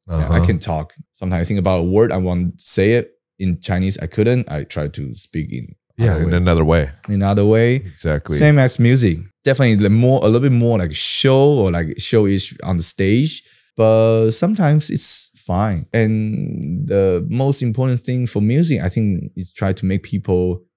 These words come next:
Speaker 1: feel something. So you try to
Speaker 2: Right.
Speaker 1: express something. That's why I, I love work with artists. They try to say something.
Speaker 2: Yeah.
Speaker 1: I love working with the band who try to say something. The musician want to say something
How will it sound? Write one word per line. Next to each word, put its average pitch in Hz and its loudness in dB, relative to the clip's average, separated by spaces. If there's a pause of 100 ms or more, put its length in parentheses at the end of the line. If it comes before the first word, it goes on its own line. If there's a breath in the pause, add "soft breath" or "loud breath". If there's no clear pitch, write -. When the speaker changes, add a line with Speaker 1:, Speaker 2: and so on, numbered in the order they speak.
(180)
Speaker 1:
feel 135 2
something. - -8 (120)
So 80 0
you 73 4
try 80 2
to 69 -2
Speaker 2:
Right. 76 0
Speaker 1:
express 90 -2
something. 82 -2 (180 soft breath)
That's 95 -4
why 90 0
I, 69 -4
I 101 2
love 139 4
work 101 0
with 85 -2
artists. 85 -2
They 90 0
try - -4
to - -6
say 82 -2
something. - -10 (160)
Speaker 2:
Yeah. 71 -4 (100)
Speaker 1:
I 87 -4
love 92 0
working 92 -2
with 82 -2
the 82 -4 (140)
band 90 2
who 90 -4
try - -8
to 78 -8
say 80 -4
something. 82 -4
The 92 2
musician 92 2
want 80 -4
to 76 -8
say 80 -2
something 78 -6